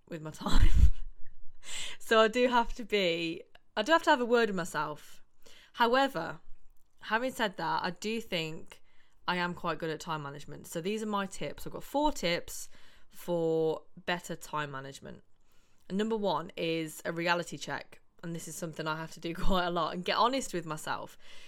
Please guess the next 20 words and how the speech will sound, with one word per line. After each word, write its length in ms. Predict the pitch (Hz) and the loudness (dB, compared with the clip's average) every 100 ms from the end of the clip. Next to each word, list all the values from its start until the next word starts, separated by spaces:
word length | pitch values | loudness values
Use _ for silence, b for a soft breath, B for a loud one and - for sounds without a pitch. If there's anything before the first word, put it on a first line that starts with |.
| - | -2
So 100 | 233 | 0
it's 100 | 233 | 0
really 300 | 277 311 302 | 0 0 -2
easy 380 | 262 254 208 170 | -2 -2 -2 -4
to 120 | - | -6
convince 480 | - 175 196 185 180 | -10 -8 -6 -6 -4
ourselves 580 | 165 - 151 147 151 156 | -4 -2 -2 -2 -4 -6
that 100 | 156 | -4
we're 140 | 170 | -4
working 680 | 175 180 180 - 151 156 160 | 0 0 0 -4 -8 -8 -10
when 400 | 156 156 156 156 | -6 -4 -4 -6
we're 120 | 156 156 | -6 -4
not. 300 | 147 - 160 | -4 -6 -6
So 140 | 175 | -2
I 100 | 180 | -2
do 100 | 175 | -4
this 120 | 170 | -8
quite 220 | - 143 | -8 -8
a 40 | 147 | -8
lot. 200 | 143 | -10